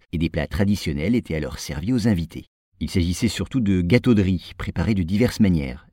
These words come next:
Et puis on disposait également sur la table des plats de viande et des fruits. Enfin, si dans le passé la cérémonie avait lieu à la maison, de nos jours, en raison de l'exiguïté de nombreux logements,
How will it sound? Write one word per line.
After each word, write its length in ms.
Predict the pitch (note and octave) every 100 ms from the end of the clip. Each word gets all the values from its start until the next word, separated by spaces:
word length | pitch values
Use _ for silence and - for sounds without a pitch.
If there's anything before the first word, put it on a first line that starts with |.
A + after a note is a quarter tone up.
| _
Et 80 | -
puis 160 | -
on 120 | F2
disposait 460 | D2 D2+ - F2+ E2
également 320 | F2 E2 G#2+
sur 140 | B2 F2+
la 100 | D#2
table 240 | A2+ D3 - - -
des 100 | E2
plats 140 | G2
de 100 | D#2+
viande 380 | D2+ E2 D3 G3 E3 -
et 80 | -
des 120 | C#3
fruits. 440 | - - C#3 - - _ _ _
Enfin, 280 | - - A2
si 220 | G2 -
dans 120 | F#2 G#2+
le 60 |
passé 280 | G#2 G2 -
la 140 | C3
cérémonie 540 | F#2 - F2 E2+ F#2 A#2+
avait 160 | E2+
lieu 220 | E2 E2+ E2
à 60 |
la 100 | A#2+
maison, 420 | B2 F#2 A2 D#3+ D#3+
de 100 | C#3
nos 140 | C#3
jours, 340 | G#2 D#3+ G#3
en 60 | A#2
raison 300 | G2 F2+ A2
de 120 | F#2
l'exiguïté 760 | F2 E2 F#2 G2 G2 F#2+ - F#3+
de 140 | G#2+
nombreux 340 | D#2 E2+ F2 E3
logements, 340 | G2 F#2 D#3+